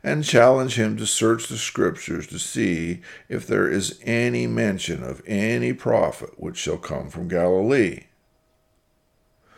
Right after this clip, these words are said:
Of course, once again, the Pharisees were uninformed and believed that Jesus was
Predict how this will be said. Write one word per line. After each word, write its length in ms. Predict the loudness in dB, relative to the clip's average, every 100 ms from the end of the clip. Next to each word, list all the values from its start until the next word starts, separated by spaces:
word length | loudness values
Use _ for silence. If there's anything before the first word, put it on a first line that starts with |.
| -20 -20 -12
Of 160 | -12
course, 560 | 0 4 4 2 -4 -6
once 320 | -6 -8 -8
again, 540 | -8 -2 0 0 -2 -6
the 80 |
Pharisees 680 | -4 0 0 0 -2 -4 -4
were 280 | -6 -8 -10 _ -4
uninformed 1000 | -2 0 -2 2 4 4 2 -2 -4 -6
and 180 | -4 -2
believed 420 | 0 2 2 2
that 140 | -2
Jesus 500 | -4 -4 -4 -4 -4
was 360 | -4 -2 -2 -6